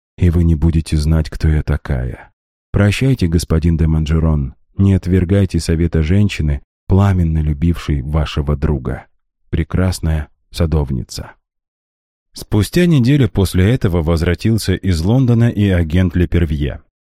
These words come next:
Несмотря на все старания английской полиции, тело маркиза де Моривера так и не нашли. Это происшествие взволновало весь Париж, но поиски французской полиции остались также тщетны.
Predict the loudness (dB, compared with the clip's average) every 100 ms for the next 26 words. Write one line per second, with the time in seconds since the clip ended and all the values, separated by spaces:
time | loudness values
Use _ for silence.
0 | _ -2 0 2 2 2 0 0 0 2
1 | 2 2 2 2 2 0 -2 0 2 2
2 | 0 0 0 0 2 2 0 0 0 0
3 | 0 0 2 0 0 2 0 0 -2 0
4 | 0 0 0 -4 -6 -6 -6 -10 _ _
5 | _ _ -2 0 2 2 2 2 0 -2
6 | 0 0 0 0 2 2 2 2 2 2
7 | 2 0 0 0 0 2 0 -2 -10 _
8 | 0 0 2 2 2 0 -2 0 0 0
9 | -4 -2 -2 -2 0 0 0 0 0 0
10 | -2 0 -2 -4 -4 -4 -2 -4 -6 -8
11 | -8 -8 -8 -10